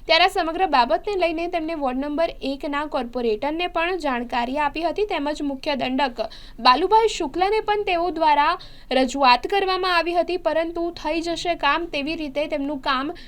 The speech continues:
ટાળી દેવામાં આવે છે અને કોઈ સરખો જવાબ આપવામાં નથી આવતો. ત્યારે આજરોજ જે શાકભાજી,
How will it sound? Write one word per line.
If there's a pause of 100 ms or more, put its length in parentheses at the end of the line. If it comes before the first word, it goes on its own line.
(260)
ટાળી
દેવામાં
આવે
છે
અને
કોઈ
સરખો
જવાબ
આપવામાં
નથી
આવતો. (380)
ત્યારે
આજરોજ (280)
જે
શાકભાજી,